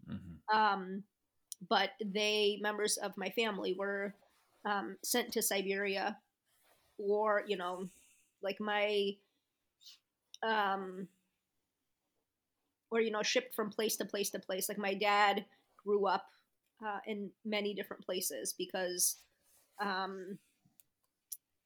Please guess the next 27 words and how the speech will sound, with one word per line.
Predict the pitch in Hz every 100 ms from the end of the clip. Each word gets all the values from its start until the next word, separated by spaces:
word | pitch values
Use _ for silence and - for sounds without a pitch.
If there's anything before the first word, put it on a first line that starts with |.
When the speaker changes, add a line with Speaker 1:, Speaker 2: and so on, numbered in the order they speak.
| _
Speaker 2:
you | 262 220
know, | 208 214 - _ - -
m-, | 220 220
my | 226 214
grandfather | 208 208 190 196 190
kept | 196 196 185
being | - 185 185
punished | - 170 190 - - -
for, | 190 175 180 -
uh, | 165 - _
you | 190
know, | - 190 _ _ _ _ _
like, | - -
we're |
not | 180 175
really | - -
sure, | - 180 196 -
you | 214
know, | 208
so | 196 233
it's | 226 -
very | 254 285
Speaker 1:
Yeah. | 294
Speaker 2:
arbitrary | 208 185 170 208 202
punishment. | 196 180 - 226 226 - _ _ _ _ _ _ _ 196
And | 220 220 214
it's, | 220 220 - -